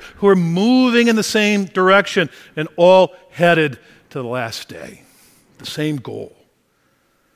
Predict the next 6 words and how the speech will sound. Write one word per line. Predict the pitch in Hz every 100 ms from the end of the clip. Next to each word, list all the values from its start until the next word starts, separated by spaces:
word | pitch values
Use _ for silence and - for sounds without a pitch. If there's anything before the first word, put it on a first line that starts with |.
| _ _ _ _ _ _ _ _ _
How | - 302
about | 294 262 226 170 143 - _ _ _ _ _ _ _ _ _ _ _ - - -
thoughtfully | - 165 190 202 196 196
thanking | - 156 156 170 160 147
God | 180 240 190
together | 170 135 131 127 151 165